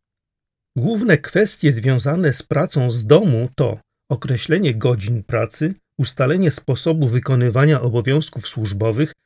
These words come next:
oraz wpisanie w ten harmonogram czasu spędzanego z rodziną. Po pierwsze, godziny pracy.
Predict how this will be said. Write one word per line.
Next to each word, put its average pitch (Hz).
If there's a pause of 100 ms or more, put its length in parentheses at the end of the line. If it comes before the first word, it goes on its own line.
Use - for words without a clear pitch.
(260)
oraz 170
wpisanie 165
w -
ten 131
harmonogram 127
czasu 139
spędzanego 117
z 107
rodziną. 104 (1120)
Po 180
pierwsze, 131
godziny 135
pracy. -